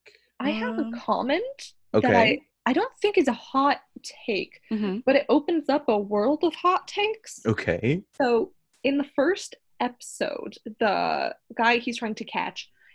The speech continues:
Speaker 1: is talking about Life Day,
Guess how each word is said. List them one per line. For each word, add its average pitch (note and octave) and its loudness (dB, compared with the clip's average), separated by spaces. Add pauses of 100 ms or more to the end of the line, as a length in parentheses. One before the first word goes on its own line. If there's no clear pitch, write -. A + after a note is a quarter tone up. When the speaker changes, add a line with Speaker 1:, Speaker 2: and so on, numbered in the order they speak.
(140)
Speaker 1:
is A3 -4 (400)
talking B3 2
about G3+ -2
Life C#4+ -2 (120)
Day, - -4